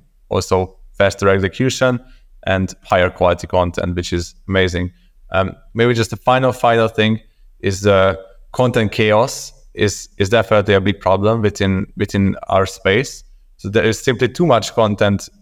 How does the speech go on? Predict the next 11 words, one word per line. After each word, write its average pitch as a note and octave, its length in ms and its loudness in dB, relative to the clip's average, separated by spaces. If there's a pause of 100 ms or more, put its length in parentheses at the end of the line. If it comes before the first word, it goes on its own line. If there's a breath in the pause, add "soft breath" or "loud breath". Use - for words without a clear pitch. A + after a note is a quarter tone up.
uh, G2 240 4
created, G2+ 520 0 (500)
um, F2+ 680 0 (200)
with, G2 280 -2
with, - 300 -2 (240)
with G2+ 160 -4
the F#2+ 380 2
solutions G2 560 0
that F2+ 100 -4
exist F#2+ 380 -2
today. F#2+ 420 0